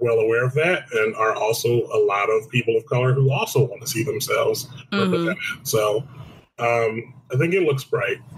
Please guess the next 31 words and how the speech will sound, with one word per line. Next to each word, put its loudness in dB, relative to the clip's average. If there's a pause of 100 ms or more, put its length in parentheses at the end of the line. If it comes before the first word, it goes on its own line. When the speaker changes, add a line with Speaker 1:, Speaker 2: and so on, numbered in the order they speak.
(220)
Speaker 1:
for 0
the 2
future 2
representation 0 (100)
in 6
animation. 0 (920)
Speaker 2:
I 2
agree. 0 (140)
And 0
I 2
look -2
forward 2
to -6
seeing 0
what 2
else 0
comes 0
from -4
all 2
this. 0
Like, 2
'cause -2 (400)
I 0
feel 2
like -2 (320)
shows 0
like 0
Craig 2
of 0
the -6
Creek 0